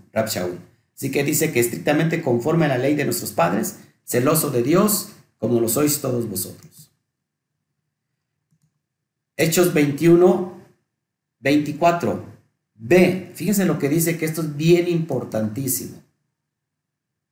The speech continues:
Aquí Pablo está acusado de ser un apóstata. ¿Qué es la palabra apóstata? ¿Qué se re-, qué significa apostatar? Significa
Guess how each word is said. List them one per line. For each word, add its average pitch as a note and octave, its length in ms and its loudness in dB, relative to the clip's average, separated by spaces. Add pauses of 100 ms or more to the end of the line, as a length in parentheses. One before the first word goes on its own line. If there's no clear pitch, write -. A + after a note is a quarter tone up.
(300)
Aquí C3 260 -2
Pablo E3 340 4
está E3 180 0
acusado D#3+ 500 0
de A#2+ 280 0
ser D3 260 2
un E3 120 4
apóstata. C3+ 880 -2
¿Qué F#3 100 -4
es G3 140 0
la E3+ 160 0
palabra C3+ 400 2
apóstata? B2+ 680 -6
¿Qué F3+ 100 -4
se F#3 160 0
re-, E3 240 -2 (100)
qué E3 120 -6
significa D#3+ 960 -4
apostatar? - 1600 -2 (460)
Significa D#3+ 1000 -2